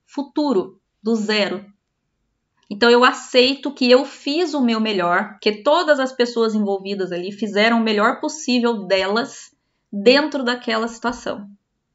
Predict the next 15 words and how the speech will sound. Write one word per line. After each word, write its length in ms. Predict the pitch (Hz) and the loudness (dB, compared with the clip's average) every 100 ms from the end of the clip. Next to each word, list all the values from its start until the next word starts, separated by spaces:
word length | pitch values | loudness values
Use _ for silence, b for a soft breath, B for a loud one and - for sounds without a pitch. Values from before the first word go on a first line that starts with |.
| _ _ b b - | _ _ b b -4
E 100 | 208 | 2
eu 80 | 214 | 2
aceito 540 | 226 - 208 214 214 | 2 0 -2 -2 -6
que 260 | 208 214 202 | -10 -4 0
é 80 | 214 | 0
assim. 480 | 254 - 202 190 - b b | -2 -8 -10 -10 -16 b b
E 120 | 226 226 | -2 -2
que 260 | - 311 | -2 0
as 180 | 330 330 | 0 -2
pessoas, 580 | - 233 - 233 233 - | -4 -4 0 0 0 0
eu 240 | 233 285 330 | 2 2 0
posso 500 | - 233 254 - - | -2 0 0 -4 -8
trabalhar 640 | 214 196 190 185 202 - 208 | -4 0 2 2 0 -4 -2
no 160 | 220 | 0
meu 420 | 208 190 185 170 | 0 0 -2 -4